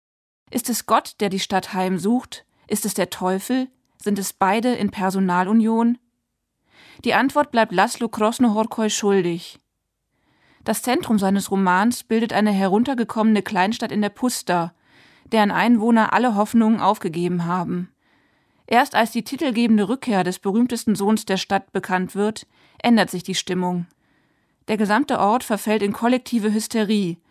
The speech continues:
und erwartet den alten, vermeintlich reichen Baron wie einen Messias. Schauplatz, Handlungselemente und Atmosphäre erinnern an Krosno-Horkois Roman Melancholie des Widerstands, den Belatar unter dem Titel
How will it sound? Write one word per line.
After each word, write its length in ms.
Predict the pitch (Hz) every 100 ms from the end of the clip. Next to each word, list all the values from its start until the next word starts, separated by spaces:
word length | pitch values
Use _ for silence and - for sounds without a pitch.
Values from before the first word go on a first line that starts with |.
| _ -
und 100 | 185
erwartet 420 | 180 185 220 190
den 120 | 190
alten, 560 | 185 214 220 240 233 - _ -
vermeintlich 640 | 202 202 202 220 190 202
reichen 400 | 180 226 262 247
Baron 420 | 190 175 185 233
wie 80 | 202
einen 200 | 180 208
Messias. 800 | 196 196 - 214 180 175 - - _ _ _ _ _ _ -
Schauplatz, 720 | 220 262 294 269 269 - -
Handlungselemente 1040 | - 220 247 254 240 226 220 220 240 240 -
und 140 | 214
Atmosphäre 800 | - 214 185 - 196 214 233 240 _ _ -
erinnern 360 | - 214 233
an 140 | 180 190
Krosno-Horkois 920 | 220 226 240 208 208 240 220 214 -
Roman 480 | 196 190 196 220 - - - -
Melancholie 640 | 214 220 214 208 196 233
des 200 | 247 240
Widerstands, 840 | 247 247 196 - 180 180 - - - _ _ - - 226
den 140 | 220
Belatar 640 | 214 208 196 214 196 233
unter 220 | 190 208
dem 160 | 202 196
Titel 420 | 240 220 226 214